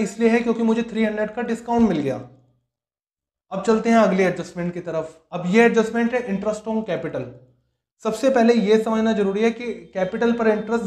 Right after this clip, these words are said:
दिया क्यों जाता है। अब देखिए, ये पार्टनर्स की कैपिटल है ए और B। ए ने लगाए fifty thousand, B ने लगाए टेन thousand।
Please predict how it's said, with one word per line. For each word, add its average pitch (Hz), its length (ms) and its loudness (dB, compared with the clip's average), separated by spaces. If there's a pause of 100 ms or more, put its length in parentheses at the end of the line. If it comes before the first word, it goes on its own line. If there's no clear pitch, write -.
दिया 196 200 2
क्यों 202 140 -2
जाता 143 280 -4
है। 127 140 -10 (1700)
अब 170 120 -4
देखिए, 202 260 2
ये 214 180 4
पार्टनर्स 202 500 0
की 214 140 -10
कैपिटल 170 420 -6
है 202 140 0 (100)
ए 170 120 2
और 175 160 2
B। 131 180 -6 (840)
ए 208 120 4
ने 240 120 4
लगाए 214 280 6
fifty 226 360 -8
thousand, 151 440 -6 (120)
B 180 200 -4
ने 214 80 -2
लगाए 202 240 4
टेन 180 260 -2
thousand। 135 520 -8